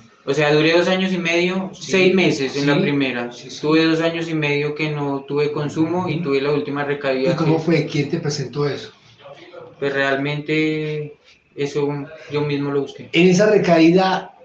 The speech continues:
Speaker 2: seguías consumiendo, antes de la recaída, seguías consumiendo licor?
Speaker 1: Mm, no mucho, no, no, la verdad no, era
Speaker 2: Ah, ya.
Speaker 1: dos
Speaker 2: O sea,
Speaker 1: cervezas,
Speaker 2: era
Speaker 1: una cerveza, no era
Speaker 2: Igual era una cerveza.
Speaker 1: Sí.
Speaker 2: Sí. Ah,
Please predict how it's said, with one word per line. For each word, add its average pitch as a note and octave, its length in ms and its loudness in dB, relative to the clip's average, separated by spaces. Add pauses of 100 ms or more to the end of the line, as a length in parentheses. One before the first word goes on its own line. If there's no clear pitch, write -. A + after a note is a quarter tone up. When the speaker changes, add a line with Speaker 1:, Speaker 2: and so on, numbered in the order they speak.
(380)
Speaker 2:
seguías D#3+ 480 2
consumiendo, D#3+ 960 4
antes E3+ 240 2
de E3+ 80 0
la E3+ 80 4
recaída, D3+ 540 2
seguías D3+ 260 -4
consumiendo C#3+ 480 0
licor? F3 460 0 (720)
Speaker 1:
Mm, D#3 420 0
no G3+ 160 -2
mucho, - 240 -8 (140)
no, C#3 240 -10
no, D3 160 -6
la D3+ 80 0
verdad D3+ 360 -2
no, D3 300 -6
era C#3 320 -2
Speaker 2:
Ah, D3 200 0
ya. C#3+ 140 -2
Speaker 1:
dos D#3 140 4
Speaker 2:
O - 40 -6
sea, D#3 100 0
Speaker 1:
cervezas, D3+ 260 0
Speaker 2:
era D3+ 220 2
Speaker 1:
una D3+ 140 -2
cerveza, D3 520 0 (220)
no C#3 320 -6
era C3+ 440 -2
Speaker 2:
Igual C#3+ 440 0
era C#3+ 200 0
una C#3+ 140 -2
cerveza. B2+ 600 -6
Speaker 1:
Sí. C#3 340 0 (440)
Speaker 2:
Sí. - 380 -14 (400)
Ah, C3 440 -8